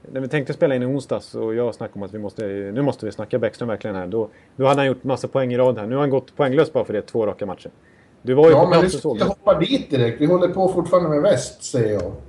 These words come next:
Speaker 1: Ja. <laughs>
Speaker 2: Det blir rörigt det här.
Speaker 1: Det blir, vi hoppar hit och dit här.
Speaker 2: Ja, verkligen. Men,
Speaker 1: Du, du
Speaker 2: eh,
Speaker 1: blir kränkt.
Speaker 2: låt oss, ja, nu blir jag kränkt igen.
Speaker 1: Ja.
Speaker 2: Fan, inte kränkt. Ja, men Chicago, eh,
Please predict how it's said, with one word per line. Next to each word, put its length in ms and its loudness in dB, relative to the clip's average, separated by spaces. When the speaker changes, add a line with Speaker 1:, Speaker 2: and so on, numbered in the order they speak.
Speaker 1:
Ja. 180 -2
<laughs> 840 -8
Speaker 2:
Det 160 0
blir 180 4
rörigt 440 4
det 60 -2
här. 180 -6
Speaker 1:
Det 60 -10
blir, 500 0
vi 80 -2
hoppar 260 0
hit 200 0
och 40 0
dit 180 0
här. 100 -16
Speaker 2:
Ja, 100 -8
verkligen. 580 -2
Men, 140 -2
Speaker 1:
Du, 140 0
du 200 -6
Speaker 2:
eh, 60 0
Speaker 1:
blir 100 4
kränkt. 260 2
Speaker 2:
låt 120 -4
oss, 180 -4
ja, 200 4
nu 60 2
blir 160 4
jag 80 -6
kränkt 360 0
igen. 120 -10
Speaker 1:
Ja. 120 -12
Speaker 2:
Fan, 280 -8
inte 140 -10
kränkt. 360 -6
Ja, 320 2
men 80 4
Chicago, 640 2
eh, 80 -8